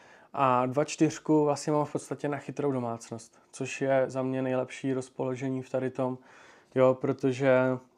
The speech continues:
eh, se vlastně ty Wi-Fi sami sebe, jakoby, jak to mám říct, nevyšťovujou, nebo chápete mě, <laughs> že se to tam nepřekrývá s normálníma produktama.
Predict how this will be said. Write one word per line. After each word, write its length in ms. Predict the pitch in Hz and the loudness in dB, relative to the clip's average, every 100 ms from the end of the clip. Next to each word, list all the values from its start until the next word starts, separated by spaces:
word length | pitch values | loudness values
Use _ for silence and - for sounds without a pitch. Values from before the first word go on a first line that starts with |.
| _ _ _ _ _ _ _ _ _ _ _ | _ _ _ _ _ _ _ _ _ _ _
eh, 280 | 127 120 117 | -4 -2 -2
se 200 | 120 - | -4 -2
vlastně 340 | 127 127 - 127 | -2 -2 -4 -4
ty 140 | 127 | -4
Wi-Fi 560 | 123 - 131 127 120 123 _ _ _ _ _ _ | -4 -6 -6 -4 -4 -8 _ _ _ _ _ _
sami 340 | - 131 127 123 | -6 -2 -2 -2
sebe, 360 | - 123 120 | -4 -2 -2
jakoby, 560 | 113 - 127 127 123 117 - - | -4 -6 -2 -2 -2 -4 -10 -20
jak 140 | 131 | -18
to 100 | - | -8
mám 200 | 127 117 | -4 -4
říct, 280 | 110 117 - | -6 -12 -8
nevyšťovujou, 840 | 123 160 - - 147 147 139 139 143 - | -6 -6 -6 -2 0 2 0 -2 -8 -8
nebo 300 | 131 127 127 | -6 -4 -4
chápete 400 | - 151 147 135 | -4 -4 -2 -2
mě, 200 | 131 117 - 170 196 165 190 180 | -2 -4 -2 2 2 4 2 0
<laughs> 680 | - - - - - - - 135 | -6 -8 -12 -12 -14 -14 -8 -4
že 60 | |
se 120 | 127 | 0
to 60 | 139 | 4
tam 140 | 147 | 4
nepřekrývá 600 | 143 131 139 - 135 139 131 | 4 0 -4 -2 0 0 0
s 100 | - | -4
normálníma 480 | 123 127 127 131 | -2 -2 0 -2
produktama. 600 | 131 117 113 - 117 113 | -2 -4 -6 -6 -6 -8